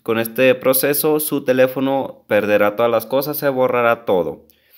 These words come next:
Y al igual, si su dispositivo está vinculado con alguna cuenta de Google o cuenta de Mi, ya que en este dispositivo también, bueno, en los nuevos ya salen con cuenta Mi, así se llama.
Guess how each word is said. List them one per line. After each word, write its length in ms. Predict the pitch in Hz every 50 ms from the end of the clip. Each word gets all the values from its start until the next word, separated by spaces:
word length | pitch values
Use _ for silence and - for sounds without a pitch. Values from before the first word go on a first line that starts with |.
| - - - - _ _ _
Y 160 | _ - 104
al 140 | 107 107 98
igual, 400 | 95 101 117 120 107 - - - - _ _ _
si 140 | - - 120
su 160 | - - 123
dispositivo 720 | 117 110 107 110 - 117 117 - - 120 - 151 147 135 127
está 200 | 123 127 - 127
vinculado 480 | 131 131 127 131 123 120 117 113 113
con 140 | - 98 98
alguna 440 | 92 90 98 107 107 104 98 90 -
cuenta 320 | 101 101 104 101 123 123
de 140 | 127 143 147
Google 540 | 147 160 160 156 143 143 147 151 151 - - -
o 240 | - 120 117 -
cuenta 380 | - 135 131 135 139 139 147 147
de 120 | 151 156
Mi, 480 | 151 160 170 170 170 165 175 175 _ _ _ _ _
ya 240 | - - 101 98 95
que 80 | - 110
en 80 | 104
este 260 | 107 107 - 113 107 101
dispositivo 560 | 98 98 - - 101 - 104 - 131 123 123
también, 600 | - 104 104 107 110 117 117 104 - - - - -
bueno, 400 | - - 101 113 113 104 92 73
en 100 | 80 92
los 140 | 92 95 92
nuevos 420 | 110 127 131 131 127 127 127 - - - - _ _ _ _ _ _
ya 260 | - 92 90 95 95
salen 280 | - - 107 101 104 101
con 220 | - - 95 98
cuenta 640 | 92 - 101 98 101 98 - 107 107 104 104 104 - -
Mi, 520 | - 104 117 131 139 143 143 160 160 - _ -
así 240 | - 107 - -
se 100 | - 107 104
llama. 380 | 113 113 117 117 123 143 -